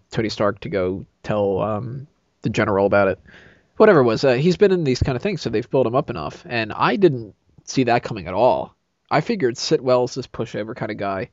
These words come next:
He's a good guy. And if they were gonna put anybody in that kind of a position, it would have been maybe, like, Blake or something from Agents of shield. And, wow, like, even when Sitwell turned and you could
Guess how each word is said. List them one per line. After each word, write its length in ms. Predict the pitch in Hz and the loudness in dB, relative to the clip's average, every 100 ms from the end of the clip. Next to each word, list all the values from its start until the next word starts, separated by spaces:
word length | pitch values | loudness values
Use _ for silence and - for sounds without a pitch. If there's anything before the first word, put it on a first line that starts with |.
| _ _ | _ _
He's 160 | - 143 | 2 2
a 40 | |
good 180 | 120 80 | 0 -6
guy. 300 | 76 80 143 _ _ _ _ _ _ | -8 -8 -10 _ _ _ _ _ _
And 140 | 120 120 | 0 0
if 80 | - | 4
they 100 | 143 | 4
were 80 | 139 | 4
gonna 160 | 135 | 0
put 200 | - 135 110 | 2 2 2
anybody 560 | 127 151 160 156 151 | 0 2 4 4 2
in 140 | 143 151 | 0 -2
that 160 | 156 | -2
kind 120 | - 156 | -2 -2
of 80 | |
a 60 | 160 | 0
position, 400 | 160 156 160 147 | 0 0 0 0
it 40 | |
would 100 | 113 | 2
have 60 | 120 | 2
been 160 | 113 113 | 0 -2
maybe, 220 | 107 107 | -2 -2
like, 260 | 90 - | -2 -4
Blake 400 | - 107 107 113 | -4 0 0 -2
or 100 | 92 123 | -4 -2
something 480 | 127 123 110 120 | -4 -2 -4 -4
from 180 | - 123 | -6 0
Agents 260 | 120 127 127 | 0 0 -4
of 100 | 123 | 0
shield. 360 | 139 127 123 - - - - _ _ _ _ - | 4 6 4 0 -18 -20 -20 _ _ _ _ -2
And, 480 | 123 120 117 104 104 _ _ _ _ _ _ _ _ _ _ - | 0 0 -2 -8 -14 _ _ _ _ _ _ _ _ _ _ 0
wow, 320 | 143 135 110 | 2 2 0
like, 400 | 113 107 - - _ _ _ - | -4 -6 -10 -20 _ _ _ 4
even 280 | 165 190 165 | 4 4 2
when 200 | 156 170 | 2 0
Sitwell 560 | - 160 143 143 127 | -2 -2 2 2 2
turned 520 | 113 - 120 127 160 160 | 0 -4 -2 -2 -2 -4
and 180 | 123 | -4
you 60 | 123 | -4
could 240 | 123 117 | -4 -6